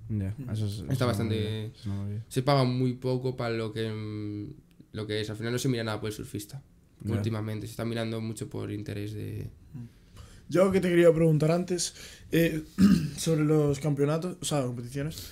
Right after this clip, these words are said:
Speaker 3: Sí.
Speaker 2: Eh, ¿ha-, has tenido alguna puntuación que digas tú, "No estoy de acuerdo"?
Speaker 3: Sí. Sí, yo creo que todo el mundo, ¿eh? Al final es muy subjetivo.
Speaker 2: Que en plan, bueno,
Speaker 3: Es
Speaker 2: igual que para
Speaker 3: uno
Speaker 2: arriba
Speaker 3: cree
Speaker 2: o para
Speaker 3: que
Speaker 2: abajo, ¿no?
Speaker 3: sí,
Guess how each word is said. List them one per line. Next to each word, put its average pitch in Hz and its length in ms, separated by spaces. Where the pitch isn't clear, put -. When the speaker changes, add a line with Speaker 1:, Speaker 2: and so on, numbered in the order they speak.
Speaker 3:
Sí. 139 260
Speaker 2:
Eh, 147 640
¿ha-, 139 240
has 180 220
tenido 214 180
alguna 190 240
puntuación 147 720
que 143 140
digas 131 340
tú, 117 260
"No 131 600
estoy 139 220
de 123 60
acuerdo"? 110 360
Speaker 3:
Sí. 107 340
Sí, 139 180
yo 131 80
creo 147 120
que 127 60
todo 117 120
el 110 60
mundo, 110 280
¿eh? 117 80
Al 120 100
final 147 180
es 143 60
muy 139 80
subjetivo. 107 600
Speaker 2:
Que 127 100
en 117 240
plan, 117 600
bueno, 139 200
Speaker 3:
Es 120 60
Speaker 2:
igual 123 180
que 131 140
para 131 160
Speaker 3:
uno 151 100
Speaker 2:
arriba 135 180
Speaker 3:
cree 139 200
Speaker 2:
o - 20
para 131 140
Speaker 3:
que 131 60
Speaker 2:
abajo, 131 320
¿no? 131 60
Speaker 3:
sí, 139 160